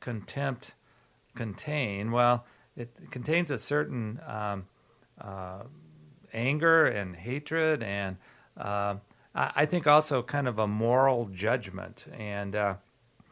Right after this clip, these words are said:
the reason I, by the way, I say that it's a, uh, segue from the Anthony Weiner situation is that the, the interviewer who was talking to us yesterday,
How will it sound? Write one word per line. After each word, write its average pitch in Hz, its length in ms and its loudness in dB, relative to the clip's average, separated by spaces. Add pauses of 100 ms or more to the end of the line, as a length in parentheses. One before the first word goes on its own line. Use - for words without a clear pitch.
(220)
the 151 80 0
reason 202 240 8
I, 151 100 6
by 143 200 6
the 127 100 2
way, 117 140 6
I 113 40 4
say 139 280 0
that 120 160 0
it's 113 260 -2
a, 101 260 -2
uh, 95 160 0 (400)
segue 135 500 0
from 113 180 -4
the 113 80 -4
Anthony 113 440 -2
Weiner 117 360 -4
situation 107 640 -8
is 110 120 -8
that 120 200 -6
the, 117 200 -4 (420)
the 117 240 -4
interviewer 117 1000 0
who 131 180 -4
was 107 220 -4
talking 120 380 -4
to 110 140 -6
us 104 160 -8
yesterday, 113 420 -6